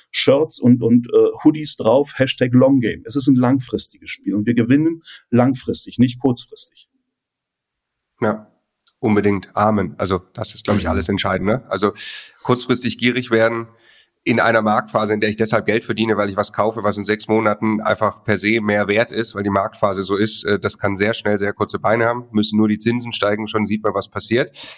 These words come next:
Speaker 2: Okay, du hast das jetzt ja auf Preise bezogen, ne? Also du redest von, von Quadratmeter Kaufpreisen, wenn du sagst, jetzt, äh, äh, Marktphase erreicht,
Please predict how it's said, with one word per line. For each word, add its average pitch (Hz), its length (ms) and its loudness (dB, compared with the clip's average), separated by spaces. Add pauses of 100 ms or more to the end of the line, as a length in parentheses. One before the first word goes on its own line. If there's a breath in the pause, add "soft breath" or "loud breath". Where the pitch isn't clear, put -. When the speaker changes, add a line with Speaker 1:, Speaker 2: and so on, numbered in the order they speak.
(120)
Speaker 2:
Okay, - 360 -4 (240 soft breath)
du 131 80 2
hast 139 140 -2
das 139 100 -8
jetzt 143 120 -8
ja 110 100 0
auf - 180 -6
Preise 104 400 -2
bezogen, 92 500 -4
ne? 170 140 2
Also 151 180 -10
du 104 80 -4
redest 107 300 -2
von, 95 180 -6 (160)
von 95 160 -8
Quadratmeter 101 600 -2
Kaufpreisen, 120 720 -2
wenn 104 100 -2
du 98 80 -4
sagst, 101 400 -4
jetzt, - 300 -6
äh, 95 400 0
äh, 92 60 -2
Marktphase 98 440 -2
erreicht, 101 300 -2